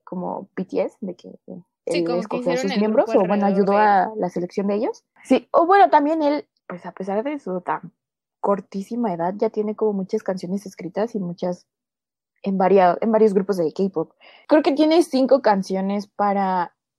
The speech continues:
Speaker 1: una de las empresas
Speaker 2: Pues, muy
Speaker 1: estas,
Speaker 2: bien.
Speaker 1: de las tres
Speaker 2: <laughs>
Speaker 1: más importantes, quitando su empresa, entonces, pues sí. Y en este comeback lo vemos con cabello rojo y yo digo, "Guau, le quitaron cinco años de
Speaker 2: Ujú.
Speaker 1: encima a ese hombre. Neta, ¿qué le pasó?". Pero se ve que está pisando los veinte con este cambio de look.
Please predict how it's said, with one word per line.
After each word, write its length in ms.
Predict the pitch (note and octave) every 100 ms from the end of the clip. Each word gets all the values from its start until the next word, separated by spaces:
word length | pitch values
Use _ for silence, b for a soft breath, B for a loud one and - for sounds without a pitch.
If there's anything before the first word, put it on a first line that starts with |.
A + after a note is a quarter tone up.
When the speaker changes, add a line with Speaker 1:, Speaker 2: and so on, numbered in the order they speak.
| _ _ - -
Speaker 1:
una 380 | F#3+ G3 G#3 G3
de 80 | F#3+
las 160 | F3+
empresas 300 | F3 F3+ F#3
Speaker 2:
Pues, 40 | -
muy 100 | B3
Speaker 1:
estas, 160 | B3 -
Speaker 2:
bien. 40 |
Speaker 1:
de 60 | E3
las 180 | F3
tres 320 | - C4+ C4+ G3+
Speaker 2:
<laughs> 0 |
Speaker 1:
más 160 | F3
importantes, 640 | F3+ F3 - E3 E3 E3+
quitando 400 | - E3+ E3 E3
su 100 | E3+
empresa, 340 | D#3+ F3+ F3 -
entonces, 480 | F3 F3 - F#3 - - _ _
pues 160 | G#3 F#3+
sí. 200 | F#3 F3+ _ _ E4
Y 200 | F4+ -
en 160 | F#4+
este 160 | G#4 A4+
comeback 260 | G4 D#4 D#4+
lo 80 | A#3
vemos 200 | B3+ -
con 140 | B3
cabello 260 | G3+ A3+ B3
rojo 320 | B3 B3 C4+
y 60 |
yo 160 | C#4 C4
digo, 260 | B3 B3 B3+
"Guau, 320 | A3+ C#4 C#4+
le 80 | C#4+
quitaron 340 | C#4 D4+ E4
cinco 260 | F4+ D4+ C#4+
años 180 | C#4+
de 60 | C#4+
Speaker 2:
Ujú. 40 |
Speaker 1:
encima 240 | G#3 G#3+ A#3+
a 40 |
ese 180 | A#3+ A#3+
hombre. 380 | A3+ A3 G#3 G3 _ -
Neta, 380 | B3+ C4 D#4 D#4
¿qué 200 | D4 D4+
le 120 | F4
pasó?". 440 | A#3+ G3 G#3+ A#3+ - _ _ _ -
Pero 160 | D4+
se 100 | D4+
ve 100 | D4+
que 120 | D4
está 240 | F#4+ E4 E4
pisando 380 | D#4+ D#4+ C#4 D4
los 180 | G#3+
veinte 280 | G3 F#3+ A3
con 200 | - F#3
este 360 | F3+ - - -
cambio 260 | - G#3 G3+
de 100 | G3
look. 200 | F#3